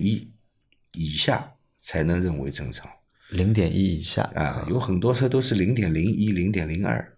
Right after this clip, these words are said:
Speaker 2: 嗯。
Speaker 1: 休眠状态都是这样的用电量。
Speaker 2: 嗯。
Speaker 1: 啊，这个零点六还，还是在漏电的。
Speaker 2: 嗯。
Speaker 1: 你肯定要找，还有，还有什么地方是
Speaker 2: 对，它还在继续找嘛。
Speaker 1: 漏电的。对，
Speaker 2: 嗯。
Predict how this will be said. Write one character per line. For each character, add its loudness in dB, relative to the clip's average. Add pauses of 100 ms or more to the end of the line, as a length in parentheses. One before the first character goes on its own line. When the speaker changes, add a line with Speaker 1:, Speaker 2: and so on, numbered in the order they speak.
Speaker 2:
嗯。 0
Speaker 1:
休 2
眠 2
状 0
态 -2
都 -2
是 -4
这 0
样 0
的 -2
用 -4
电 -12
量。 -12
Speaker 2:
嗯。 -4
Speaker 1:
啊， -8
这 -18
个 -2
零 4
点 6
六 6
还， 2
还 2
是 2
在 2
漏 2
电 0
的。 -12 (120)
Speaker 2:
嗯。 0 (200)
Speaker 1:
你 0
肯 2
定 6
要 8
找， -2 (120)
还 0
有， 4
还 4
有 6
什 0
么 -2
地 2
方 2
是 10
Speaker 2:
对， 6
它 12
还 12
在 10
继 4
续 8
找 4
嘛。 0
Speaker 1:
漏 -14
电 0
的。 0
对， -4
Speaker 2:
嗯。 -10